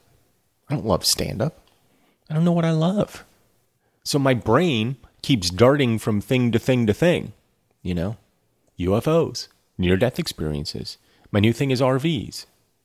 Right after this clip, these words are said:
our recreational vehicles. Why? Why? What is wrong with me?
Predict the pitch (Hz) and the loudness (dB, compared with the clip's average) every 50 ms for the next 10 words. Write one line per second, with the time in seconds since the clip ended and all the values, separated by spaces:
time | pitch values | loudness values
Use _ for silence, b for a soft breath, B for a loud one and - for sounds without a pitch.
0 | _ _ _ _ - 87 90 - - - 87 82 98 - - 85 87 - - 113 | _ _ _ _ -4 -2 -2 -2 -4 -6 -10 -10 -10 -4 0 0 0 2 2 2
1 | 104 107 113 117 - 147 139 131 139 170 180 147 - - - - - - _ _ | 2 2 2 0 0 0 0 0 2 2 0 0 -2 -4 -8 -8 -10 -10 _ _
2 | _ _ _ _ _ _ - 95 95 110 139 147 151 151 139 104 80 78 - _ | _ _ _ _ _ _ -6 -2 0 0 2 2 2 2 0 0 -2 -6 -10 _
3 | _ _ _ _ _ _ _ _ - 90 101 92 - - 101 139 135 - _ _ | _ _ _ _ _ _ _ _ -6 -2 0 0 0 0 -2 -2 -4 -6 _ _
4 | _ _ _ b b b b b b b - 170 160 131 104 - 101 101 - 170 | _ _ _ b b b b b b b -4 -2 -2 -2 -4 -4 -2 0 2 2
5 | 202 202 156 107 87 - - - - - | 2 2 2 -2 -4 -8 -12 -14 -14 -14